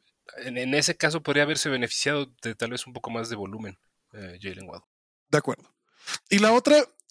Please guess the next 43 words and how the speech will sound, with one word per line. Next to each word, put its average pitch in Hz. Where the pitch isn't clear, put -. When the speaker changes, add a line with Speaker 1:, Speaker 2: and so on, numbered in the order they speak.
Speaker 2:
me 196
cuesta 208
un 226
poquito, 208
eh, 175
a 165
veces 190
esos 220
partidos 170
por 147
el 123
viaje 147
y 131
el 123
uso 151
horario 147
y 135
todo 160
lo 165
demás 170
como 180
que 139
se 135
ponen 196
medio 120
raros, 120
¿no? 180
No 180
estoy 175
diciendo 180
que 170
haya 160
alguna 156
tendencia 139
ni 135
nada, 160
ni 139
que 120
normalmente 147
pase 156
algo 151
extraño, 170
pero 143